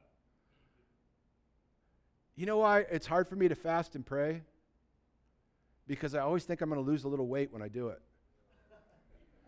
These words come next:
It's like in the back of my mind, "Yeah, I really need to fast and pray. I know that's the right thing to do once in a while. And, oh, yeah, I'm gonna shed a few pounds, too." Hmm.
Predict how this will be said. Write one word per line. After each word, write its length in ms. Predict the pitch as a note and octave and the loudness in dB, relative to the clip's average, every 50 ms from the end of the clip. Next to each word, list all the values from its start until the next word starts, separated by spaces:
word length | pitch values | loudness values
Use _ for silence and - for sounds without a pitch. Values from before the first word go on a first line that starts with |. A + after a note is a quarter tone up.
| - - - | -20 -20 -10
It's 80 | - - | -2 -2
like 140 | D3+ - | 0 4
in 100 | G3+ G3+ | 4 6
the 60 | F#3+ E3+ | 6 8
back 260 | D#3 F3 F3+ F3 F3+ | 10 10 10 10 8
of 80 | F3+ | 4
my 80 | D#3 D3+ | 2 2
mind, 300 | C#3+ D3+ D#3 D#3+ D#3 C3+ | 2 4 2 2 2 2
"Yeah, 160 | C3+ D3 C#3 | 2 2 0
I 40 | C3 | 0
really 280 | B2+ C3+ E3+ F3+ F3 D#3+ | 0 -2 -2 -2 0 0
need 160 | D#3 D#3+ D3+ | 0 0 0
to 80 | C#3 | -2
fast 300 | - - D3 C#3+ C#3+ B2+ | -4 -2 -2 -2 -2 -2
and 80 | C3+ A2+ | -6 -8
pray. 180 | - C3+ C#3+ C#3 | -4 -2 0 0
I 60 | C3 | 0
know 180 | B2+ C3+ D#3 D#3+ | 0 -2 -2 -2
that's 220 | D3 C#3+ B2 - | -2 -2 -6 -4
the 80 | - C#3+ | -2 -2
right 120 | C#3 C3+ | -2 -2
thing 140 | - C#3+ C3+ | -2 -6 -6
to 80 | B2 A#2+ | -6 -6
do 180 | A2+ C#3 C#3+ | -4 -4 -2
once 220 | C#3+ C3+ C3 - - | -2 -4 -4 -6 -8
in 80 | C3 | -6
a 60 | C3 | -4
while. 320 | B2+ B2 B2 B2 B2 A#2 - - - - - - | -2 2 2 2 2 0 -2 -12 -20 -18 -14 -12
And, 120 | A#2+ B2 _ - | -12 -12 _ -12
oh, 200 | - F3+ G3+ D#3+ | -8 -6 -6 -4
yeah, 180 | C#3+ D#3 D3+ | -4 -4 -4
I'm 80 | E3 D3+ | -4 -4
gonna 120 | C3 A#2+ | -4 -6
shed 220 | - - G3 F#3 C#3 | -4 -2 -2 -2 -2
a 40 | |
few 160 | - - E3+ C#3+ | -2 -4 -6 -4
pounds, 420 | - - F3+ G#3 F#3 B2 A2 - | -4 -4 -6 -4 -6 -8 -10 -8
too." 300 | - F3 G3+ F3 A2+ F#2+ F#2 F#2 - - | -4 -2 -2 -2 -2 -4 -8 -14 -20 -20
Hmm. 320 | D#3+ D#3+ D#3+ C#3 - F#2 | -20 -20 -20 -20 -20 -20